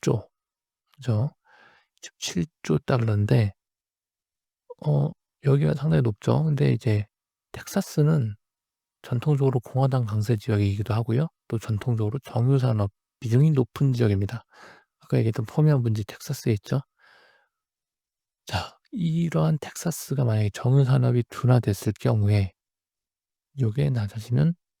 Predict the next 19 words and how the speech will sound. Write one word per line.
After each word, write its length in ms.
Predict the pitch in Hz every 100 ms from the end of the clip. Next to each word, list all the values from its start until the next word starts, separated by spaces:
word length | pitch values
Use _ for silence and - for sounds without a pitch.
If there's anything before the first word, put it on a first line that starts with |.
| _ -
당연히 460 | 151 175 151 104 - _ -
지지율도 680 | 123 110 117 107 147 170 - _ -
상처를 400 | - - - 110
입겠죠. 420 | - 107 - 98 _ _ - - - - - _ _ _ _ _ _ _ _ _ _
자, 140 | - 107
과연 280 | - 117 117
트럼프가 520 | - 170 175 - 156
텍사스를 600 | - - - 151 - 123 104
무시할 480 | 107 113 - 156
수 180 | 143 -
있을 240 | 104 - 107
것인가? 640 | 101 - 104 107 98 - _ _ _ _ - - _ _ _ _
그러기 240 | - 117 110
어려울 240 | 101 98
것 120 | 95 101
같죠? 320 | - 147 165 _ _ _ _ _ _ _
예, 40 | 110
그러한 600 | - - 139 156 151 151 143
상황에서 640 | 143 131 127 131 160